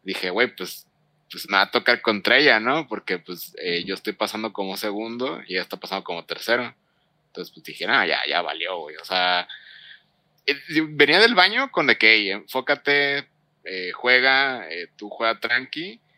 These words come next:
Eh, pero también estaba siendo muy realista de que, "Güey, ese es un match muy malo, güey". Y la cosa es de que,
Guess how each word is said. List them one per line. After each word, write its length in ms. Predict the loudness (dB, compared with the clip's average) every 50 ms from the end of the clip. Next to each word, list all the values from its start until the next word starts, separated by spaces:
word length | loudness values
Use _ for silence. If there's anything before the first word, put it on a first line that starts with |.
| _ _ _ _ _ _ _ _ _ _ -16
Eh, 80 | -16 -8 -2
pero 240 | 0 0 2 0 -2
también 380 | -4 -6 -6 -6 -4 -4 -4 -4
estaba 580 | -6 -4 -2 -2 0 2 2 2 0 0 -2 _
siendo 340 | -12 -8 -8 -8 -6 -8 -8
muy 160 | -6 -6 -2
realista 440 | 0 0 0 0 -2 -6 -2 -2 0
de 100 | 0 0
que, 140 | -2 -4 -10
"Güey, 180 | -10 -6 -8 -8
ese 140 | -8 -10 -14
es 100 | -14 -14
un 80 | -12
match 300 | -10 -12 -10 -12 -12 -16
muy 120 | -16 -16 -8
malo, 360 | -4 -4 -4 -4 -4 -12 -14
güey". 200 | -16 _ _ -20 _ _ _ _ _ _ _ _ _ _ _ _ _ _ -10
Y 360 | -6 -4 -2 -2 -2 -2 -4 -4
la 180 | -4 -6 -6
cosa 320 | -6 -10 -10 -6 -4 -4 -4
es 140 | -4 -6 -6
de 160 | -8 -8 -8
que, 840 | -8 -8 -6 -4 -4 -4 -4 -4 -4 -4 -6 -6 -8 -10 -12 -16 -18